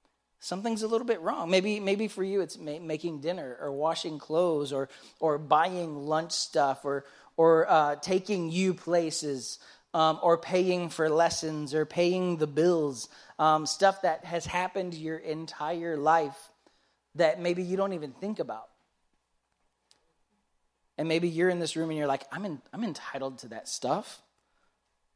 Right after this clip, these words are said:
I-, if they, if they didn't want to provide for me, they never should have birthed me." That's gross. We're not gonna say that. We're not talking. There's an attitude of maturity that,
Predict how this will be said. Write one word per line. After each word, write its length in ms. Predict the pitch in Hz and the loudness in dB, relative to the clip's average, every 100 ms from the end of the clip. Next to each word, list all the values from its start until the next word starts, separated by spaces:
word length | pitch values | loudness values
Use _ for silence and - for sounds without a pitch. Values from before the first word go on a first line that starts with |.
| _ _ _ _ _ | _ _ _ _ _
I-, 100 | 147 151 | -10 -8
if 120 | 147 | 0
they, 160 | 170 175 | 2 4
if 260 | 175 165 - | 2 -2 2
they 160 | 175 | 4
didn't 300 | 185 185 175 | 4 2 0
want 320 | 170 185 - | 2 2 2
to 100 | - | -4
provide 560 | - 165 135 147 165 175 | -2 -2 0 0 0 -2
for 100 | 180 | -4
me, 220 | 196 214 | -2 -2
they 140 | 190 170 | -2 -2
never 260 | 170 175 | -4 -4
should 180 | - 180 | -6 -4
have 140 | 175 - _ - _ _ 151 | -6 -8 _ -20 _ _ 0
birthed 400 | 143 208 208 - | 4 4 0 -8
me." 300 | 151 110 110 _ _ _ _ _ _ _ _ _ _ _ _ _ _ _ _ _ _ _ _ _ _ _ _ _ _ _ | -10 -10 -14 _ _ _ _ _ _ _ _ _ _ _ _ _ _ _ _ _ _ _ _ _ _ _ _ _ _ _
That's 220 | - 143 - | -4 -2 2
gross. 480 | 160 117 - - - _ | 2 0 -4 -10 -14 _
We're 120 | 156 139 | -8 -8
not 140 | 143 | -6
gonna 120 | 131 | -8
say 200 | - 123 | -6 -6
that. 260 | 117 117 156 | -6 -8 -8
We're 100 | 135 | -8
not 180 | 127 123 | -8 -12
talking. 200 | 120 - - - | -18 -20 -20 6
There's 160 | 202 202 | 6 6
an 100 | 202 | 0
attitude 600 | 196 240 226 - 180 175 165 | 2 2 0 2 4 4 2
of 160 | 147 | -2
maturity 800 | 156 151 - 202 196 160 131 123 _ _ _ _ _ _ _ _ 151 | -2 -4 -4 0 0 -2 -6 -10 _ _ _ _ _ _ _ _ 0
that, 320 | 160 156 | 4 4